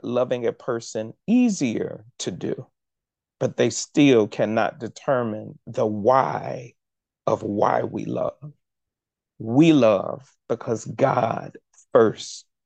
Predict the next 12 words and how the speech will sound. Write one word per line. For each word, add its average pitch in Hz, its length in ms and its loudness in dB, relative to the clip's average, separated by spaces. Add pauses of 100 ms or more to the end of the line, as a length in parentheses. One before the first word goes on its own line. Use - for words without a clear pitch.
loved 113 480 2
us. - 480 -4 (640)
And 113 120 2
out 147 180 6
of 143 120 0
the 123 100 2
reservoir 135 880 2
of - 220 -4
his 143 260 -6
love 131 680 2 (120)
within 131 520 -4
us, - 540 -14